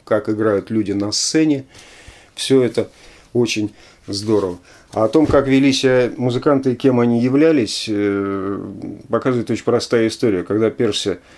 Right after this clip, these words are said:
э, и группа пришли в Рокси на один из концертов в качестве хедлайнеров уже, пришли рано, пол был грязный, и директор клуба попросил Перси: «Слушай, а ты не можешь прибрать здесь вот банки пивные, там вот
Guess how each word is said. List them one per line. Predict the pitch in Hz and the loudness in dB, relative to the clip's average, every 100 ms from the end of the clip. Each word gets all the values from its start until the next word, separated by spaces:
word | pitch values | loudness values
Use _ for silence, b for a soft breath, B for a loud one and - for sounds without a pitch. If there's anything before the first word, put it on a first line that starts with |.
| B B B _ - | B B B _ -16
э, | - 98 98 101 - | -8 -4 -2 -4 -4
и | 117 | -2
группа | 110 117 107 104 | 0 0 0 -2
пришли | - 113 - 117 | -2 -2 0 0
в | 104 - | 0 0
Рокси | 110 107 117 175 - - | 2 4 4 2 0 -4
на | 98 104 | 0 0
один | 104 104 | 0 0
из | 104 | -2
концертов | - 107 - 98 - - | -2 -2 -2 -4 -6 -10
в | |
качестве | - 117 - 107 | -2 -2 -2 -4
хедлайнеров | 123 117 117 98 87 - - - | -2 2 2 0 -2 -8 -12 -16
уже, | - 90 92 - B B B B B B | -12 -10 -10 -12 B B B B B B
пришли | - 117 135 | -6 2 2
рано, | 127 165 175 147 135 127 98 98 | 4 4 4 2 0 -6 -8 -6
пол | - 135 | 0 2
был | 110 107 | 2 2
грязный, | 123 143 151 135 135 | 2 2 2 2 0
и | 110 117 | 0 -2
директор | 117 113 101 104 | 0 -2 -2 -4
клуба | - 147 117 | 2 2 2
попросил | 98 117 117 120 | -2 -2 -2 -2
Перси: | 110 147 120 104 | 0 0 0 -4
«Слушай, | - 131 104 | -2 0 0
а | |
ты | - | 0
не | 127 156 | 2 2
можешь | 170 | 2
прибрать | - 110 107 107 | -2 -2 0 0
здесь | 92 98 101 | -2 -8 -8
вот | |
банки | 95 143 139 - | 0 0 0 -4
пивные, | 120 110 113 101 | -4 0 0 0
там | 92 92 98 | -2 -6 -6
вот | 90 | -10